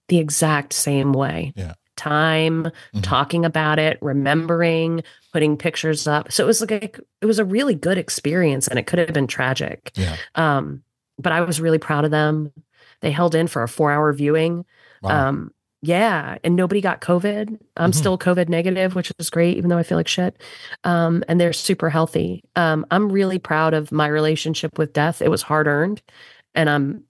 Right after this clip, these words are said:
Speaker 1: I'm thankful that they can, um, benefit from that experience.
Speaker 2: Mm-hmm.
Speaker 1: It gives a little purpose to my experience.
Speaker 2: Oh, for sure. Um,
Speaker 1: Yeah.
Speaker 2: Owen, I, I forget how old he was when my grandmother died, but that was, he was young. He was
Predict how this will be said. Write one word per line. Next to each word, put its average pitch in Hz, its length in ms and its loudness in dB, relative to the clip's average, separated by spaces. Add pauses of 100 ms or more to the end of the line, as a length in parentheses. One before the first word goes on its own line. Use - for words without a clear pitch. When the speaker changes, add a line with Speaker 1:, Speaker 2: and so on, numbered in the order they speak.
Speaker 1:
I'm 151 160 0
thankful 147 520 0
that 143 220 -2
they 143 160 2
can, 147 440 -2 (420)
um, 143 420 0 (100)
benefit 151 640 0
from 139 300 0
that 131 180 0
experience. 127 760 0
Speaker 2:
Mm-hmm. 123 120 4
Speaker 1:
It 131 40 4
gives 143 160 0
a 147 40 0
little 139 160 2
purpose - 680 -2 (420)
to 127 460 0
my 127 280 2
experience. - 920 -2 (720)
Speaker 2:
Oh, 107 120 0
for 90 160 -6
sure. 95 340 -6
Um, 104 320 0 (260)
Speaker 1:
Yeah. 120 380 0 (260)
Speaker 2:
Owen, 117 440 2
I, 104 220 0
I 104 40 0
forget 120 240 0
how 113 100 2
old 107 200 2
he 107 80 2
was 92 200 2
when 92 140 0
my 87 100 0
grandmother 95 460 4
died, 87 260 0
but 92 140 -2
that 120 120 2
was, 107 260 2 (500)
he 127 100 0
was 117 160 2
young. 90 260 0
He 107 180 2
was - 300 2